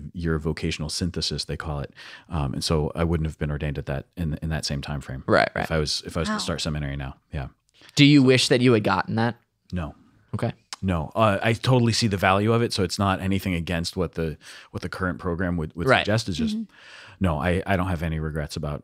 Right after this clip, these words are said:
Speaker 1: how
Speaker 2: Right.
Speaker 1: I ended up doing it.
Speaker 2: Right.
Speaker 1: I'm, I'm real grateful for it. Yeah. Um, but I'm, I'm, I'm looking at you guys, like, starting pretty young,
Speaker 2: Mm-hmm.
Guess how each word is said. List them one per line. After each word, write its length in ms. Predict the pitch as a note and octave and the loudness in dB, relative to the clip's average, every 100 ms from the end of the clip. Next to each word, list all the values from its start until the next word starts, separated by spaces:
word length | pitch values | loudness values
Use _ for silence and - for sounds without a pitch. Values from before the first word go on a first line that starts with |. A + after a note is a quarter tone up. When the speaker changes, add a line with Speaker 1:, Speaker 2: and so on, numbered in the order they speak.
| - | -10
Speaker 1:
how 160 | G2 D#2+ | -4 -4
Speaker 2:
Right. 180 | - D#2 | -4 -6
Speaker 1:
I 100 | - F2 | -10 -8
ended 160 | D#2 | -6
up 120 | D#2 - | -6 -6
doing 280 | D2+ D2 | -6 -6
it. 100 | D2+ - _ _ - | -8 -12 _ _ -10
Speaker 2:
Right. 200 | G2 - - - | -8 -8 -12 -10
Speaker 1:
I'm, 180 | E2+ D#2 | -6 -6
I'm 120 | D#2+ | -6
real 120 | D2+ D2+ | -6 -4
grateful 300 | D2+ - D2 | -8 -10 -12
for 200 | - C#2+ | -12 -12
it. 100 | - _ | -14 _
Yeah. 140 | E2+ D2 - - - - - | -8 -8 -10 -20 -20 -16 0
Um, 280 | A2 F#2+ - _ _ _ A#2+ | 4 4 2 _ _ _ -4
but 100 | B2 | 2
I'm, 100 | A2+ - | 2 2
I'm, 140 | A2 G2+ | 0 0
I'm 140 | G#2 | 2
looking 200 | C3+ C#3 | 2 2
at 80 | G2+ | 2
you 140 | G#2 G2+ | 2 2
guys, 360 | E2+ E2 - | 2 -2 -4
like, 320 | E2+ D2 - _ _ - F2 | -6 -6 -10 _ _ -20 -14
starting 600 | - G2 F#2 F2+ F2 E2 _ _ _ _ | -4 0 0 0 -4 -8 _ _ _ _
pretty 180 | G#2+ G2+ | -4 -2
young, 260 | G2+ C#3+ - _ _ _ _ - | 0 -2 -6 _ _ _ _ -4
Speaker 2:
Mm-hmm. 180 | A#2 | 0